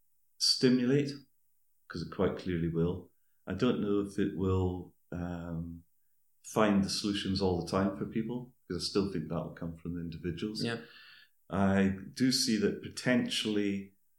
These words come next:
Speaker 1: um, some people whose work, as I say, was never presented as well, their ideas might get further down the line now because suddenly their idea could be presented better.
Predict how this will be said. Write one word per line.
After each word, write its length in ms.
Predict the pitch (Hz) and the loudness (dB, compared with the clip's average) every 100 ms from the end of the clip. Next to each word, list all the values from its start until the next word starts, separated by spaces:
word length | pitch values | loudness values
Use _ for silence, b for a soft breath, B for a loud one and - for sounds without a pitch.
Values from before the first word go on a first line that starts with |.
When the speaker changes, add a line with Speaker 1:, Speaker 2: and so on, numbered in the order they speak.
| _ - | _ -4
Speaker 1:
um, 360 | 95 92 92 | 0 2 2
some 340 | 95 - 240 233 | 0 0 0 0
people 300 | 110 107 98 | -4 -2 0
whose 260 | 101 98 | 0 0
work, 280 | 101 98 92 | 4 4 2
as 60 | 92 | -4
I 40 | |
say, 200 | 87 101 | -2 0
was 200 | 95 92 | 0 2
never 200 | 101 98 | 0 0
presented 600 | 90 87 104 107 - 98 | -4 -2 8 12 12 10
as 160 | 101 104 | -2 -2
well, 380 | 104 135 139 - _ _ _ | -2 -2 -8 -14 _ _ _
their 180 | 98 95 | 0 2
ideas 380 | 92 95 98 90 | 2 2 0 0
might 220 | 95 95 | -2 -2
get 360 | - 87 - - - | 0 -2 -2 4 12
further 260 | - 98 90 | 12 12 4
down 260 | 92 90 87 | 2 0 0
the 60 | |
line 280 | 90 113 98 | 2 2 2
now 140 | 82 | 2
because 380 | 82 87 92 - | 2 -2 -6 -6
suddenly 340 | - 95 87 87 | -4 -2 -2 -2
their 200 | 85 87 | 0 0
idea 280 | 85 87 85 | -2 -2 -6
could 160 | - | 8
be 140 | 90 90 | 12 12
presented 500 | 82 85 85 - - | 12 0 -2 -4 -2
better. 480 | 90 87 127 139 | 0 0 -2 -4